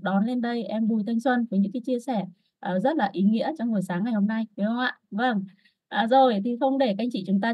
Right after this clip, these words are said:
chờ lâu nữa thì ngay là, ngay, à, sau đây, à, Thúy mời, à,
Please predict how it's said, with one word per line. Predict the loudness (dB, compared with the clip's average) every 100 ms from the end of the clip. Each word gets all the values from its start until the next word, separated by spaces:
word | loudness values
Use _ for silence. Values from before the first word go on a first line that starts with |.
| -2
chờ | -2
lâu | 0 0
nữa | 0 -2 -2 -2 -2
thì | -2
ngay | -2 -2
là, | -4 -4
ngay, | -4 -2 -2 -2
à, | -4 -6
sau | -6 -4
đây, | -2 -4 -8 -4 -2
à, | 0 0
Thúy | 0
mời, | 0 -2 -2
à, | -2